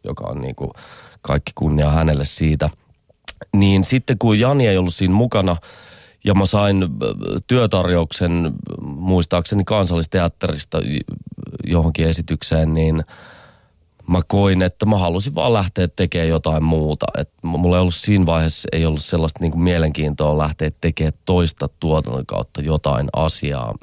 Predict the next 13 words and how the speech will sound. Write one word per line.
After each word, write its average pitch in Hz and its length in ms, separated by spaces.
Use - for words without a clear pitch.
mi-, 78 260
mikä 80 320
sitten - 400
paljastuu 76 760
mahdollisesti 76 760
niinku 76 440
mi-, 90 320
miksikä 90 340
tahansa. 76 480
Niin, 76 260
ja, 82 240
ja 87 260
niin, 95 380